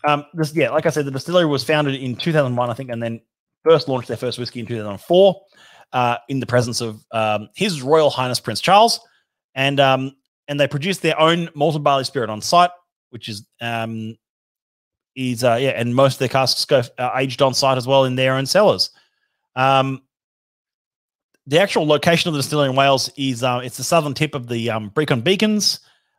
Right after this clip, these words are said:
Uh, it's chosen because of the site's, like a lot of distilleries, um, because of the site's supply of fresh natural spring water. So don't, don't put too much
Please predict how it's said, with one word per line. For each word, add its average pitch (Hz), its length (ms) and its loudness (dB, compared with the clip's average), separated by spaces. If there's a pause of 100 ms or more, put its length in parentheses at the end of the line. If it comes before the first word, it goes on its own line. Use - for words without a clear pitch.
Uh, 123 220 -2
it's 123 120 -8
chosen 139 280 2
because 120 260 -6
of 113 60 -14
the 107 60 -14
site's, - 380 -2 (300)
like 147 240 2
a 156 40 2
lot 135 120 4
of 131 60 -8
distilleries, 120 560 -2
um, 120 360 -6
because 127 260 -4
of 120 60 -14
the 113 40 -14
site's 131 240 -2
supply 123 300 2
of 120 120 -2 (240)
fresh - 340 -2
natural 123 280 -8
spring 113 240 -8
water. 92 240 -8 (540)
So 147 380 4 (580)
don't, 240 400 2
don't 262 380 -2
put 240 200 -6
too 220 160 -2
much 196 300 0